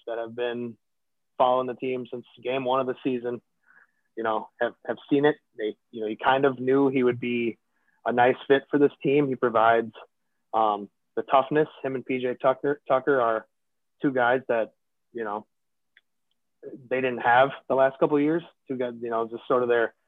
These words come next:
their makeup was not part of the team. You had nice guys coming off the bench, and now you've got kinda hard asses out there. Basically, at, at any point in the game, you're gonna have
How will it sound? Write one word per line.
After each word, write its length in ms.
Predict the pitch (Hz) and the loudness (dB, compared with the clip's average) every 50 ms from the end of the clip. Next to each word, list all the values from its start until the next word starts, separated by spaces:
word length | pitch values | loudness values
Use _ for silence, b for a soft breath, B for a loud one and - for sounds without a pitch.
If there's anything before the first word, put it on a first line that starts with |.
| _ _ _ - | _ _ _ -2
their 80 | 120 | -2
makeup 460 | 117 120 120 131 131 151 147 151 - _ _ - | 0 0 0 2 4 4 4 4 2 _ _ -2
was 180 | 120 123 123 113 | 0 0 0 0
not 260 | 120 117 120 120 120 _ _ _ _ _ _ _ _ _ _ _ _ _ _ - - | 0 0 0 0 -2 _ _ _ _ _ _ _ _ _ _ _ _ _ _ -2 2
part 160 | 131 127 123 | 2 2 2
of 80 | 117 | 2
the 60 | 113 107 | -4 -10
team. 380 | - - 139 156 170 175 170 _ _ _ _ _ _ _ _ _ | -10 -8 -8 -6 -6 -8 -10 _ _ _ _ _ _ _ _ _
You 80 | - 117 | -6 -6
had 140 | 117 113 110 | -4 -4 -4
nice 160 | 117 120 120 - | -4 -4 -4 -2
guys 200 | 147 143 143 143 - | -2 -2 -2 -2 -2
coming 200 | 151 147 151 151 | -4 -2 0 -2
off 160 | 151 147 - | -2 -2 -4
the 60 | 156 | -4
bench, 260 | 143 156 160 180 185 - - _ _ _ _ _ _ _ _ _ _ _ _ - | -2 -2 -2 -2 -4 -6 -12 _ _ _ _ _ _ _ _ _ _ _ _ -16
and 80 | - 117 | -10 -6
now 140 | 117 117 120 | -4 -2 -2
you've 200 | 123 123 120 120 | -2 -2 -2 -2
got 280 | 127 120 120 120 117 - _ _ _ _ _ _ _ _ _ _ _ _ _ - | 0 0 2 0 0 -2 _ _ _ _ _ _ _ _ _ _ _ _ _ -4
kinda 180 | 120 117 117 | -2 -2 0
hard 200 | 110 127 135 156 | 2 2 2 2
asses 320 | 139 120 113 - - 110 107 | 2 0 -2 -6 -12 -8 -6
out 200 | 113 113 110 - | -4 -4 -4 -4
there. 320 | 120 113 117 117 113 - _ _ _ _ _ _ _ _ - | -4 -4 -4 -4 -6 -8 _ _ _ _ _ _ _ _ -4
Basically, 400 | 127 131 123 - 131 120 127 120 | -2 -2 -2 -4 -6 -4 -2 -2
at, 160 | 117 120 - | -2 -2 -4
at 180 | 123 123 127 131 - | -6 -6 -6 -4 -4
any 180 | 139 131 123 | -2 -2 -2
point 220 | - - 143 139 131 | 0 0 0 0 0
in 40 | |
the 80 | 117 117 | -4 -6
game, 260 | 113 135 143 139 131 | -2 0 0 0 0
you're 100 | 120 117 | 0 -2
gonna 180 | 117 117 113 110 117 | -2 -2 -2 0 0
have 140 | 117 113 | -2 -2